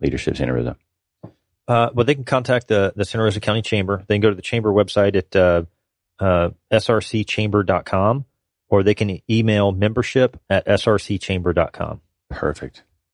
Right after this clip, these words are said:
Speaker 1: Anything else? No, you good? Okay. I want you guys to give your social stuff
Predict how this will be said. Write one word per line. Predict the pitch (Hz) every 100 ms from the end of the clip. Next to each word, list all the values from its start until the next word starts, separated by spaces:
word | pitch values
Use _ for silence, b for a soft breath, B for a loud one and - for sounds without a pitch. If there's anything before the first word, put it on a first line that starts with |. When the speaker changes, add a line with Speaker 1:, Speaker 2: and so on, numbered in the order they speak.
| _ -
Speaker 1:
Anything | 76 82 85
else? | 101 104 - _ _ _ _ _ _
No, | -
you | 92 80
good? | 92 107 -
Okay. | 85 -
I | 95
want | 107 85
you | 87 98
guys | 95 85 80
to | 82
give | 85 78
your | 80 82 85 82 82 -
social | - 78 80
stuff | - 78 73